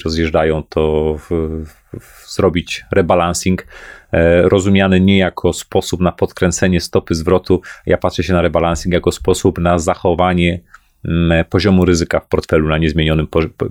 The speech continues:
poziomie. To jest jakby główny cel, e, dla którego ja stosuję rebalancing, to jest to, żeby profil ryzyka portfela pozostał niezmieniony. I tyle tak naprawdę. I później konsekwentnie sobie ten portfel, on, on cały czas oczywiście rośnie, nie tylko dlatego, że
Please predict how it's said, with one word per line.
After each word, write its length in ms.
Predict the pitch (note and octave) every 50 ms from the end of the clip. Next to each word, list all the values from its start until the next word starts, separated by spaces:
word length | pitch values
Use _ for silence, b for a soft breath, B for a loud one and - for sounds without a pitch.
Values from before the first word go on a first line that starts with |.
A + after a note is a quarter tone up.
| -
poziomie. 400 | - G2 F2+ F2+ E2+ D2+ D2 D#2 - -
To 100 | - F2
jest 140 | E2+ E2
jakby 180 | E2+ E2 D#2+ E2+
główny 540 | E2 F2+ G2 G2+ F#2 A2 C3 C3+ A#2+ A2 F#2+
cel, 300 | - - G2+ F2+ E2+ E2+ b b b b b b -
e, 120 | D#2+ E2 F2
dla 120 | E2 F2+
którego 340 | - - - F2+ F2+ E2 F#2
ja 120 | F#2 F2+
stosuję 360 | F2+ - F2+ - - - F2+ E2+
rebalancing, 520 | E2 - E2+ E2+ F#2+ A2 A2+ - A#2+ G#2+
to 80 | - F#2
jest 220 | E2+ - - -
to, 140 | - G#2+ G#2
żeby 200 | F#2+ F2 F2+ F2+
profil 420 | - - A#2 G#2+ - - F#2 F2+ F#2
ryzyka 360 | G2+ G2 G2 F#2+ - - F2+
portfela 560 | - - F2 E2 - - F2+ E2+ E2+ E2+ - b b b b _
pozostał 580 | - F#2 F2 F2+ E2+ - - - E2+ E2 - - _ _ _ _ -
niezmieniony. 600 | F#2 F#2+ F#2 F2 F2+ F2 E2+ D#2+ E2 - F2 - _ B B B B B B B B B _ -
I 80 | F#3+ F#3+
tyle 280 | - - G#3 F3 A#2 G2
tak 200 | - - - -
naprawdę. 420 | - - - F2+ D#2+ D2+ D2 F2 F#2+
I 140 | A2+ - _ _ _
później 300 | - A2+ A2 B2 A2+ A2+
konsekwentnie 720 | - A2 G2+ - F#2+ - - F#2 F2 F2 - - F2+ E2+
sobie 340 | D#2+ - - D#2+ D2+ E2 D#2+
ten 160 | - - E2
portfel, 420 | D#2+ - D#2+ - - - E2+ D#2+ - -
on, 120 | G2 A2 A2+ -
on 80 | A2 G#2+
cały 240 | - - A2+ A2
czas 160 | - A2 F2 F#2+
oczywiście 640 | F2 - - E2+ E2 F2 - - - - E2+ E2 E2+
rośnie, 360 | G2+ C3 C#3 - - A2 G2+
nie 80 | F#2+ E2+
tylko 260 | - F2 - - E2
dlatego, 380 | D#2+ E2 - - E2+ D#2+ F2+
że 380 | E2 - - D#2+ D#2+ D#2+ D#2+ D#2